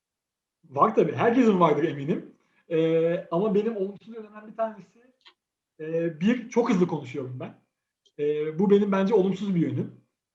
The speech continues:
Hem R'leri söyleyemeyip hem onu hızlı konuştuğunuz zaman bir yerden sonra aslında karşı tarafa rap yapıyor gibi hissettiriyorsunuz. Yani karşıda rapçi varmış gibi. Ee, o yüzden bazı müşterilerim de mesela anlamakta zorluk çekerlerdi beni ilk dönemler özellikle.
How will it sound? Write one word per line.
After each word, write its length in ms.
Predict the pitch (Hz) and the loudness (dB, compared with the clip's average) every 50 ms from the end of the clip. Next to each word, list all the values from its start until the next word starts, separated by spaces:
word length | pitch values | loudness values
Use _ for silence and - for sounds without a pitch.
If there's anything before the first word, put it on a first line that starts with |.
| _ _ _ _ _ _ | _ _ _ _ _ _
Hem 240 | - 202 233 226 220 | 0 2 4 8 8
R'leri 280 | 220 220 220 220 220 | 10 10 10 8 6
söyleyemeyip 580 | - 220 214 214 226 226 226 208 180 160 - - | 6 4 4 4 4 4 4 4 2 2 2 -2
hem 140 | 202 226 220 | -2 0 0
onu 280 | 202 208 214 180 147 | 0 0 0 0 0
hızlı 200 | 170 175 196 254 | 0 0 0 2
konuştuğunuz 480 | - 220 202 170 - - 185 185 170 165 | 0 0 0 0 -2 -4 -6 -6 -2 -2
zaman 440 | 165 156 180 240 294 - - - _ _ _ _ _ _ _ _ _ - | -2 -2 0 -2 -4 -8 -14 -20 _ _ _ _ _ _ _ _ _ 0
bir 60 | 160 | 4
yerden 320 | 202 220 220 214 220 220 214 | 6 8 8 8 6 4 2
sonra 280 | 214 - 214 202 214 | 2 0 0 2 2
aslında 320 | 214 196 208 - 233 254 254 | 2 2 0 -2 -4 -4 -2
karşı 280 | - 190 190 185 - | 2 2 2 2 2
tarafa 280 | - 220 202 - 262 254 | 2 0 2 4 4 4
rap 280 | 196 160 196 202 202 202 | 6 6 6 4 6 4
yapıyor 280 | 202 - 202 208 196 | 2 4 6 4 6
gibi 160 | 175 180 160 | 6 4 0
hissettiriyorsunuz. 720 | - - - 147 127 - 135 131 123 127 - 123 117 - | -2 -4 -6 -8 -8 -6 -8 -10 -10 -10 -14 -16 -18 -18
Yani 140 | 135 127 123 | -16 -16 -8
karşıda 300 | - 160 143 147 196 185 | -6 -4 -4 -2 0 2
rapçi 280 | 170 165 165 - 214 190 | 2 2 2 0 0 0
varmış 320 | 170 143 139 123 - - | 0 0 -2 -6 -12 -16
gibi. 200 | - 131 180 - - _ _ _ _ _ _ _ _ _ _ _ _ _ _ 165 | -16 -14 -14 -14 -14 _ _ _ _ _ _ _ _ _ _ _ _ _ _ -4
Ee, 460 | 160 170 170 170 170 170 165 170 - - _ | -2 -2 0 -2 -2 -4 -6 -8 -10 -12 _
o 60 | - 214 | -4 -2
yüzden 280 | 202 202 240 226 185 | 0 0 0 2 4
bazı 280 | 202 202 220 226 220 220 | 4 6 6 6 6 4
müşterilerim 500 | 208 190 - - 220 220 220 226 233 220 | 2 0 0 2 6 6 6 6 6 2
de 60 | 226 | 2
mesela 480 | 214 190 175 - 240 247 240 - - _ _ _ _ _ _ _ - | 0 0 -2 -2 -2 -2 -4 -6 -12 _ _ _ _ _ _ _ 0
anlamakta 400 | 175 180 196 208 208 190 226 214 | 2 2 2 2 2 2 2 4
zorluk 220 | 190 202 202 196 | 4 4 4 4
çekerlerdi 540 | - 196 180 208 214 202 190 165 147 139 139 | 2 2 4 4 6 6 6 4 2 0 -4
beni 100 | 139 160 | -6 -4
ilk 220 | 175 202 175 - | -4 -4 -2 2
dönemler 280 | 185 175 160 147 147 143 | 2 2 2 2 0 -4
özellikle. 680 | 139 131 143 131 131 123 123 - 220 277 - - - | -4 -4 -4 -4 -6 -8 -6 -4 -4 -4 -4 -6 -14